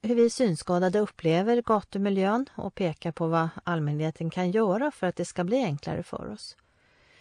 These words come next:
Detta ska vi göra med tydlighet, men också gärna med vänlighet och lite humor. Genom att förklara den vita käppens dubbla funktion som orienteringshjälpmedel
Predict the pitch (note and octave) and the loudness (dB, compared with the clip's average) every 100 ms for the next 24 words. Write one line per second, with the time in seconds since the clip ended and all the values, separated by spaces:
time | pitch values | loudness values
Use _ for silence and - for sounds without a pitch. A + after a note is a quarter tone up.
0 | _ - A3+ B3+ B3+ B3+ A#3+ B3 G#3+ F3 | _ -4 0 2 2 2 4 6 6 4
1 | E3+ C#3+ C#3+ F#3 D3+ D#3 E3+ - F3 - | 2 0 -2 -2 -2 -4 -6 -8 -12 -12
2 | - F3 - A#3 - - D#4 - G#3+ F#3+ | -6 -4 -4 -6 -10 -6 -6 -6 -4 -2
3 | E3 E3 E3+ E3+ E3+ F3 C#3+ C#3+ D3 D3 | 0 0 0 0 0 -2 -2 -4 -4 -4
4 | - D3+ D3+ D3+ D3 A3 A#3 G#3+ _ _ | -4 -4 -4 -4 -4 -6 -10 -14 _ _
5 | _ _ _ _ _ _ _ _ - G#3+ | _ _ _ _ _ _ _ _ 0 4
6 | B3+ C4+ C#4+ - D4 - D4+ D#4 D4+ C4+ | 6 4 2 0 -2 2 4 4 4 2
7 | C#4 F#3 - F3 - C#3+ - D3+ D#3 D#3+ | 2 0 0 -2 -2 -6 -4 -2 -2 0
8 | G3+ F#3 C4+ - E3+ D#3+ - E3+ D#3 D3+ | 0 0 -2 0 -4 -2 -4 -2 -2 -4
9 | - D#3 D#3 D#3 - D#3+ D3+ D#3 F3+ D3+ | -4 -2 -2 -4 -2 0 0 0 -2 0
10 | D3+ - E3 D3+ D#3 F3+ F3 G#3+ A3 G#3+ | -2 -4 -4 -2 -2 -2 -2 -2 -6 -8
11 | G#3+ | -12